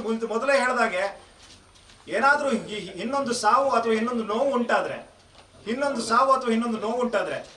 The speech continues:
ಜನರನ್ನ ನಾವಂತೂ ತಡೆಯೋದಿಲ್ಲ. ನಿಜಕ್ಕೂ ಕೂಡ ಅರಣ್ಯ ಇಲಾಖೆ ಡಿ ಎಫ್ ಓ ಕಚೇರಿ ಮೇಲೆ ದಾಳಿ ಮಾಡಿದ್ರು ಆಶ್ಚರ್ಯ ಇಲ್ಲ. ಯಾಕಂತ ಹೇಳಿದ್ರೆ ಜನ ಬೇಸತ್ತಿದ್ದಾರೆ, ಜನ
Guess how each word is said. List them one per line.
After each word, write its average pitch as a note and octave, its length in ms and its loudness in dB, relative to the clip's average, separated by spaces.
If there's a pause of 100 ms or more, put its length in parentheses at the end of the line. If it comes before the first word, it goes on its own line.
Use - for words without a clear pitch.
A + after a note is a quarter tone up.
(200)
ಜನರನ್ನ A#3+ 460 0
ನಾವಂತೂ A#3+ 380 0
ತಡೆಯೋದಿಲ್ಲ. A3+ 400 0 (460)
ನಿಜಕ್ಕೂ C#4 360 -2
ಕೂಡ B3+ 100 -2 (100)
ಅರಣ್ಯ B3+ 340 0
ಇಲಾಖೆ B3 280 0 (140)
ಡಿ A3+ 140 -4
ಎಫ್ C#4 140 -2
ಓ A3+ 80 2
ಕಚೇರಿ B3+ 340 -2
ಮೇಲೆ A3+ 180 -4
ದಾಳಿ A#3+ 240 2
ಮಾಡಿದ್ರು B3+ 300 2
ಆಶ್ಚರ್ಯ A#3 300 0
ಇಲ್ಲ. G3 120 0
ಯಾಕಂತ B3 240 -4
ಹೇಳಿದ್ರೆ A#3 240 -2
ಜನ A#3 100 2 (100)
ಬೇಸತ್ತಿದ್ದಾರೆ, A3+ 520 -2 (1040)
ಜನ A3+ 120 2